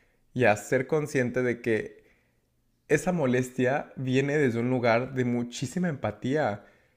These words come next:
Y, y, y ojo, no voy a decir que yo soy la persona más empática del mundo y la madre Teresa de Calcuta, no.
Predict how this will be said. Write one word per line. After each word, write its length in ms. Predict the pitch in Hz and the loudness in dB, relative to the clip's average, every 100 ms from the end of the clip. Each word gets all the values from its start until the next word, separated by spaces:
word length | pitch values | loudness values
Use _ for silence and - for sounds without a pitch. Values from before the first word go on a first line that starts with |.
| _ _ | _ _
Y, 180 | 135 127 | 0 2
y, 400 | 127 127 127 127 | 4 2 2 0
y 80 | 139 | 2
ojo, 200 | 151 131 | 2 0
no 80 | 127 | 0
voy 60 | |
a 40 | 127 | 0
decir 140 | 120 | -4
que 120 | 127 | -4
yo 460 | 104 110 107 110 107 | -4 -4 -2 -4 -6
soy 260 | - 120 110 | -8 -8 -8
la 80 | |
persona 240 | - 113 107 | -8 -10 -8
más 140 | 104 | -8
empática 420 | 107 110 - - | -6 -6 -6 -2
del 140 | 101 98 | -2 -2
mundo 400 | 98 101 107 104 | -4 -4 -4 -4
y 60 | |
la 140 | 90 80 | -4 -4
madre 200 | 98 117 | -2 -2
Teresa 240 | 110 107 | -4 -8
de 60 | - | -6
Calcuta, 400 | 98 98 104 - | -6 -6 -8 -6
no. 200 | 98 - | -4 -6